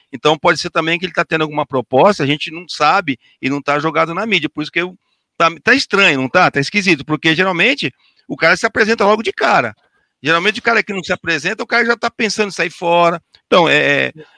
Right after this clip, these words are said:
eu, é que vocês falaram no começo, o Cruzeiro tem que se esforçar pra ficar com o cara, porque o cara é bom.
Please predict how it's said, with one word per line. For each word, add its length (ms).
eu, 220
é 100
que 140
vocês 340
falaram 300
no 100
começo, 420
o 80
Cruzeiro 380
tem 160
que 80
se 40
esforçar 340
pra 100
ficar 220
com 100
o 20
cara, 200
porque 120
o 60
cara 200
é 20
bom. 200